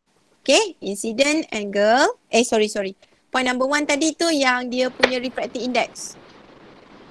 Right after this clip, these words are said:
So, refractive index of inner wall is, eh, refractive index is denser than external, external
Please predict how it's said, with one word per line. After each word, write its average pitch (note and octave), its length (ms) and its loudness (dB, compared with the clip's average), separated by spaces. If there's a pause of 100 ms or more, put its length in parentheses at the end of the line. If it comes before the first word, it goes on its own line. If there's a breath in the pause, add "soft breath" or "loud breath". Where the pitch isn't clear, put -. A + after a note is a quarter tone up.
(760)
So, - 160 0 (160)
refractive D4+ 720 0
index C#4+ 800 0
of A#3+ 400 -2
inner C#4+ 400 -10
wall C4+ 640 0 (120)
is, C4+ 800 -8 (240)
eh, A3+ 120 0
refractive A3 440 -4
index A3 520 -4
is C#4+ 200 0
denser C4 840 0 (120)
than C4 760 -2 (300)
external, B3+ 800 -2 (1700)
external C4 920 -4